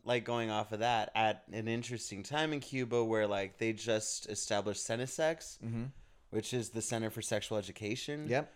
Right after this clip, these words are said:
Speaker 2: yep.
Speaker 1: which is huge.
Speaker 2: Yep.
Speaker 1: Um,
Speaker 2: Maria, like
Speaker 1: oh, uh, gays were, had been allowed in the military, like, within the year,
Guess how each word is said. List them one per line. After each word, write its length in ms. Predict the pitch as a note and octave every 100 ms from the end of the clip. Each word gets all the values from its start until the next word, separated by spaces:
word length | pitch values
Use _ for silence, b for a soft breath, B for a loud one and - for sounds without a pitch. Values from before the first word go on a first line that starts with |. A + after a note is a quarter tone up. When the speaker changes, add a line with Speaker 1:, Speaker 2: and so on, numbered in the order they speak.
| B G#2
Speaker 2:
yep. 80 |
Speaker 1:
which 140 | A2+ C3+
is 100 | B2+
huge. 640 | D3 C#3+ C#3+ C#3 C3 - b b
Speaker 2:
Yep. 200 | G#2 G2+ -
Speaker 1:
Um, 600 | G#2 G#2+ G#2 G2 F#2+ F#2+ F#2 b b b b _ -
Speaker 2:
Maria, 220 | A2+ A#2+
like 100 | A2
Speaker 1:
oh, 200 | D3+ E3+
uh, 140 | C3 B2
gays 360 | A#2+ B2 C#3
were, 100 | D3+
had 360 | C#3 B2 A#2+ A#2
been 120 | A#2+
allowed 300 | A2+ G2 G#2+
in 60 | B2
the 60 |
military, 520 | A2 F#2+ - D#3+ E3 E3
like, 220 | B2 -
within 360 | G#2+ G#2 A2+
the 80 | A#2
year, 500 | G2 G2 G#2+ C3 C#3+